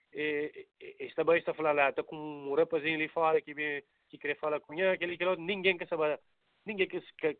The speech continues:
quer saber aceitar nesse escritório para perder tempo com jovem, para ouvir problema de jovem aqui.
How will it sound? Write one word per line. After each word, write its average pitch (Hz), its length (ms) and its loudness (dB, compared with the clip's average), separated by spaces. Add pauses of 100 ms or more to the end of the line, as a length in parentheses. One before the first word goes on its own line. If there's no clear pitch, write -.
(200)
quer 139 120 -6
saber 143 200 4
aceitar 135 460 4
nesse 127 280 -4
escritório 120 580 2
para 117 260 0
perder 120 300 0
tempo 120 300 2
com 131 160 -8
jovem, 135 400 2 (260)
para 143 220 -4
ouvir 139 200 0
problema 135 400 0
de 123 160 -4
jovem 107 320 0
aqui. 98 280 -12